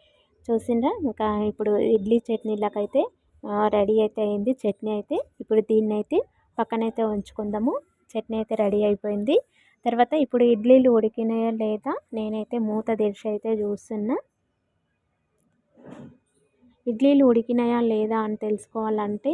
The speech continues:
చేయి పెట్టి చూస్తే చేయికి అతుక్కోకుంటే ఇడ్లీలు అయితే ఉడికిపోయినాయి. ఇప్పుడు అతుక్కోలేదు కాబట్టి ఇంకా ఇడ్లీలు అయితే ఉడికిపోయినాయి. స్టవ్ బంద్ చేసి ఇంకా కిందికైతే తీసుకుంటున్నా.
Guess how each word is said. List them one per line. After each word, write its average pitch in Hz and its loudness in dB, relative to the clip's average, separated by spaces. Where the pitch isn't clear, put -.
చేయి 226 2
పెట్టి 226 2
చూస్తే 214 -2
చేయికి 226 0
అతుక్కోకుంటే 226 -2
ఇడ్లీలు 220 2
అయితే 214 -4
ఉడికిపోయినాయి. 220 -2
ఇప్పుడు 262 -2
అతుక్కోలేదు 220 -2
కాబట్టి 214 -2
ఇంకా 254 0
ఇడ్లీలు 226 2
అయితే 220 -2
ఉడికిపోయినాయి. 220 0
స్టవ్ 240 0
బంద్ 226 0
చేసి 226 2
ఇంకా 277 0
కిందికైతే 233 0
తీసుకుంటున్నా. 214 -4